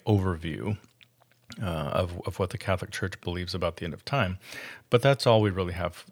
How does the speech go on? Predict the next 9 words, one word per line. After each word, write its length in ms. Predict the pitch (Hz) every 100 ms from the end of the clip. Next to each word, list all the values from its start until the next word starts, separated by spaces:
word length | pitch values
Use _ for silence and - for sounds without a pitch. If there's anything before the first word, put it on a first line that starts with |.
| _ -
time 300 | - 95 92
for 220 | - 62
today, 480 | - 90 - - 98 _ - - - - -
which 240 | 120 117 -
brings 240 | 147 139
us 120 | 135
to 200 | - -
our 180 | 107 104
final 720 | 104 - - 110 104 85 87